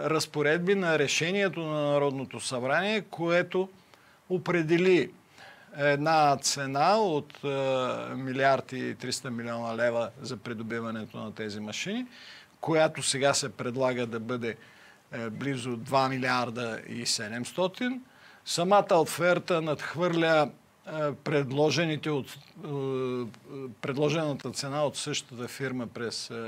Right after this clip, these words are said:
две хиляди и двайста година. А, а факта, че ние ще получим едни машини, които ще трябва да обслужваме дълго време на цени и резервни части, които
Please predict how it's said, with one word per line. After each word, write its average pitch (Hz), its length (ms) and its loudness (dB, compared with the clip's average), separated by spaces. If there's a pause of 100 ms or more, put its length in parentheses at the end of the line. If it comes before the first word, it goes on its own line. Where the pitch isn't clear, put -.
(160)
две 113 200 -4
хиляди 107 480 -8 (680)
и 120 100 -6
двайста 113 500 -6
година. 233 440 -2 (720)
А, 156 500 4 (200)
а 151 520 8
факта, 220 600 2
че - 180 0
ние 196 200 2
ще - 160 -4
получим 165 520 -4
едни 156 220 -6
машини, 151 480 -4
които 135 1080 -4
ще 123 200 -10
трябва 143 340 2
да 123 140 -4
обслужваме 131 720 -6
дълго 120 500 -4
време 196 720 0 (100)
на 127 1200 -4 (100)
цени 135 680 -4
и 135 60 -2
резервни 127 500 -4
части, 131 440 -4
които 127 680 -10